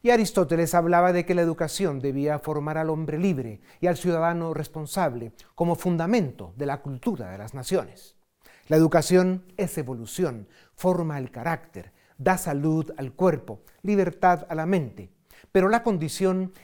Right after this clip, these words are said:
es desarrollar un pensamiento crítico que busque la verdad y defienda los valores liberales de Occidente que construyen naciones exitosas, valores hoy amenazados por el populismo,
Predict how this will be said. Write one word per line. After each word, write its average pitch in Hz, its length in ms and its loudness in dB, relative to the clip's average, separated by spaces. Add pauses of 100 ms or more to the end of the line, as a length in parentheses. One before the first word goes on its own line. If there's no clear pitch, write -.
(100)
es 208 140 -2
desarrollar 160 640 -2
un 226 220 -6
pensamiento 151 720 -8
crítico 127 560 -4 (240)
que 143 100 -2
busque 214 400 -2
la 104 140 -12
verdad 151 480 -2 (320)
y 175 80 0
defienda 170 500 0
los 123 160 -6
valores 151 460 -2
liberales 170 580 2
de 180 80 0
Occidente 185 640 -2 (240)
que 202 140 -2
construyen 190 580 -2
naciones 143 640 -8
exitosas, - 800 -6 (320)
valores 143 580 0
hoy 190 380 0 (180)
amenazados 196 800 0
por 156 220 -2
el 160 120 0
populismo, 190 680 -6